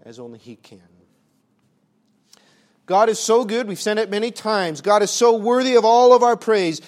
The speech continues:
so worthy of it that everyone needs to know just who he is. And that's where I want to focus on that last phrase,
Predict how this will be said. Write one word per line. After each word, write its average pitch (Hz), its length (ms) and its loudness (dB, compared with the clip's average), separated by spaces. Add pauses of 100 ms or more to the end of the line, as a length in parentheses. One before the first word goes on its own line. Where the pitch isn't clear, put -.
so 233 300 4
worthy 247 400 0
of 262 120 0
it 240 100 0
that 214 140 0
everyone 254 460 0
needs 240 260 -6
to 214 120 -4
know 202 180 -2
just 202 440 -2
who 214 120 -6
he 202 200 -4
is. 160 220 -2
And 151 120 -8
that's 196 220 -8
where 196 160 -6
I 180 60 -4
want 180 200 -6
to 160 60 -8
focus 175 340 -12
on 151 140 -10
that 143 200 -10
last 147 420 -8
phrase, 101 800 -10